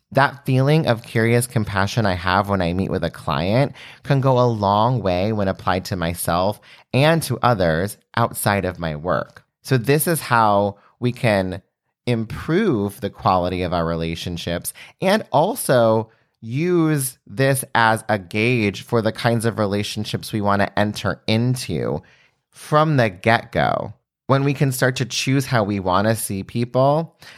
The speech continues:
and what we're gonna be willing to invest in when we meet them and start building that relationship,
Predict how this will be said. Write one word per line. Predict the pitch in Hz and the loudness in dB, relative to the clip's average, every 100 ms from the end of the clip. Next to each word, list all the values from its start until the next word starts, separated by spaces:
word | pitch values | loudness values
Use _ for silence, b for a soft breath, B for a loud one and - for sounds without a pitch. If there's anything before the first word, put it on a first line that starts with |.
| B | B
and | 113 110 | 2 4
what | 113 - | 2 2
we're | 113 | 2
gonna | 113 110 | 2 0
be | 101 101 | -2 -4
willing | 87 98 110 120 | 0 0 2 0
to | 123 113 | -2 -4
invest | 92 92 85 90 - - | -2 -2 0 0 0 -6
in | 90 87 92 151 185 _ _ _ - | -4 -2 -2 -6 -8 _ _ _ -4
when | 101 113 107 | 0 2 0
we | 104 | -2
meet | 92 92 95 | -2 -6 -2
them | 135 143 120 | 0 2 0
and | 101 | 0
start | - 87 76 | -2 -2 -2
building | 92 92 90 | -2 -2 -2
that | 87 | -4
relationship, | 87 80 82 90 120 127 139 156 165 | -4 -4 -6 -4 -2 -2 2 0 0